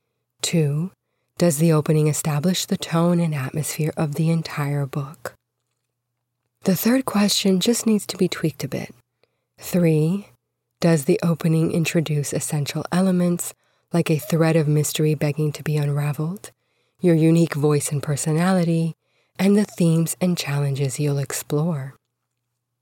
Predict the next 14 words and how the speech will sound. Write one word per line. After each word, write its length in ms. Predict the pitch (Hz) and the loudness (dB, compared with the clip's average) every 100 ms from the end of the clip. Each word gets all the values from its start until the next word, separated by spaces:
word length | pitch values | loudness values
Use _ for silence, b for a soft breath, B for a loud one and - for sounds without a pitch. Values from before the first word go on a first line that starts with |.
| _ - | _ 0
Whether 300 | 185 160 165 | 2 4 6
you're 180 | 165 | 6
writing 340 | 156 160 165 202 | 4 4 4 2
fiction 460 | - 202 - 240 | 0 -2 2 2
or 80 | 240 | 4
nonfiction, 800 | 202 160 147 - 139 - 147 139 | 4 2 0 -2 -6 -4 -2 -2
it's 160 | 170 - | 0 2
important 520 | 180 175 175 170 190 | 2 2 0 0 -2
to 140 | - 175 | -2 -4
hook 280 | 190 - | -4 -2
readers 400 | - 156 156 151 | -2 2 0 0
with 160 | 160 - | -4 -2
your 140 | 156 147 | -2 0
opening. 560 | 147 - 135 131 135 | -2 -2 -4 -4 -8